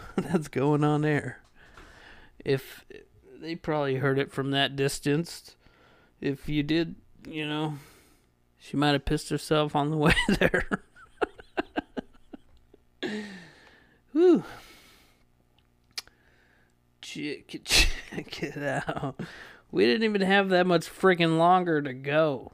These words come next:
God damn it. We're already at forty-seven. But anyways, this is a sort of a heavy episode. <laughs>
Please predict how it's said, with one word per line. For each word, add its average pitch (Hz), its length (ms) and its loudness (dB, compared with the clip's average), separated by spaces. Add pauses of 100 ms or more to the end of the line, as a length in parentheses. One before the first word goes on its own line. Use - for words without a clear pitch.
(100)
God 131 360 -6
damn 123 300 -4
it. 127 160 -8 (1000)
We're 156 180 -2
already 147 320 0
at 143 200 0
forty-seven. 147 2000 0 (2500)
But 202 300 2
anyways, 156 840 2 (1700)
this 131 100 -8
is 151 240 -4
a 131 480 0 (640)
sort 170 280 -2
of 151 100 -2
a 123 60 -4
heavy 139 420 0
episode. - 560 -4 (720)
<laughs> 233 80 0